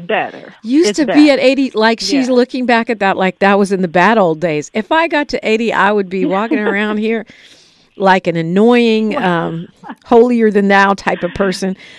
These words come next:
Speaker 2: But I, I, I love that. I, okay, okay, I'm, I'm
Speaker 1: Yeah.
Speaker 2: encoding that into my brain. Um, I, I know, you know, I wanna talk to you about the business, business side, but I, I can't help asking these questions 'cause it's so fascinating.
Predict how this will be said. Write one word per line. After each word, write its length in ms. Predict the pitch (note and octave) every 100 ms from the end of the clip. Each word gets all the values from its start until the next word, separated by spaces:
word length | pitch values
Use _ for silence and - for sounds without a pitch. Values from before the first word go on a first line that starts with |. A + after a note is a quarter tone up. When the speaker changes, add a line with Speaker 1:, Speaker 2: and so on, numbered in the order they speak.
| -
Speaker 2:
But 300 | - F3 F#3+
I, 160 | F3 G3+
I, 260 | - E4+ -
I 120 | A#3+ B3+
love 340 | C4+ C#4 C4
that. 260 | G3 D#3+ D#3
I, 180 | F3+ -
okay, 240 | F#3+ - - -
okay, 260 | G3 G#3+
I'm, 220 | E3+ F#3 F#3
I'm 200 | G3 F3+ E3+ -
Speaker 1:
Yeah. 180 | A3 A#3+
Speaker 2:
encoding 520 | A3 G#3 C4+ A#3 A3+
that 180 | G#3 G3
into 200 | F#3+ F#3
my 180 | F#3+ F3+
brain. 360 | F3 F3 E3 E3 - - - -
Um, 280 | F3 E3+ - - - - - - _ -
I, 140 | G3 -
I 60 |
know, 400 | A3 A3+ G#3+ F#3+
you 220 | - F#3 G#3+
know, 100 | F3
I 80 |
wanna 300 | F3+ F#3+ G#3+
talk 340 | A3 B3 F#3+ -
to 140 | - A3
you 260 | F3+ F3
about 420 | E3+ E3+ E3+ E3
the 80 | F3
business, 420 | E3 C#4+ G4 B3
business 380 | - F3 D#3+ D#3
side, 280 | - D#3 E3
but 120 | F3
I, 100 | E3+ -
I 120 | G3
can't 260 | F#3+ D4 A3+
help 200 | A3+ G#3+
asking 380 | F3+ F3+ - E3+
these 120 | D#3
questions 420 | - F#3 F#3 F3
'cause 200 | D#3+ E3
it's 120 | D3+ -
so 200 | G3 F#3+
fascinating. 640 | - D#3+ E3+ E3+ D#3 D#3+